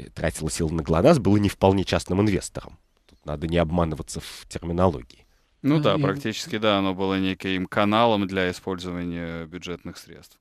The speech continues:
Speaker 3: И в этом с-,
Speaker 2: государственных
Speaker 3: в этом
Speaker 2: денег.
Speaker 3: смысле я бы ещё обратил внимание, что вот те самые восемьдесят четыре процента военного, проходящих по военному ведомству, и ши-, и остальные шестнадцать, да,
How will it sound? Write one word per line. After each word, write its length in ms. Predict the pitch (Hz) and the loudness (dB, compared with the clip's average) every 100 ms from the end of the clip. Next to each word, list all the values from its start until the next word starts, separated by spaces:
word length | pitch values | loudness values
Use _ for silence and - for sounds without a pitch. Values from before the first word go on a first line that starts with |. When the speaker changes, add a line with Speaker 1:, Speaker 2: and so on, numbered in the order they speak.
| - | -4
Speaker 3:
И 60 | |
в 60 | 147 | -2
этом 200 | 151 151 | 0 -2
с-, 80 | 175 | 0
Speaker 2:
государственных 100 | 147 | 2
Speaker 3:
в 40 | |
этом 160 | 156 151 | 2 2
Speaker 2:
денег. 40 | |
Speaker 3:
смысле 480 | 180 165 143 139 135 | 2 4 4 4 4
я 120 | 147 | 2
бы 60 | 147 | 2
ещё 140 | 156 | 0
обратил 260 | 135 139 135 | 0 0 2
внимание, 340 | 143 151 120 | 2 2 0
что 140 | 107 147 | -2 -2
вот 100 | 135 | 0
те 60 | 156 | 2
самые 280 | 160 135 | 2 2
восемьдесят 500 | 135 165 151 127 - | 2 2 0 -2 -4
четыре 320 | 131 - 147 135 | -6 -2 -2 0
процента 460 | 131 - 131 120 | -2 0 0 0
военного, 680 | 117 143 143 123 120 123 120 123 123 | 2 4 4 2 0 0 -2 -4 -6
проходящих 420 | 139 - 143 135 | 0 2 4 2
по 120 | - 139 | 0 2
военному 340 | 143 143 139 | 4 4 2
ведомству, 480 | 139 135 123 - 135 | 2 0 0 -2 -2
и 60 | |
ши-, 180 | 123 185 | -2 -2
и 300 | 175 139 139 - - - | -2 0 0 -2 -16 -8
остальные 360 | 131 151 147 143 | 2 4 4 4
шестнадцать, 500 | - 240 294 - 143 | 0 2 2 2 4
да, 240 | 185 240 | 6 4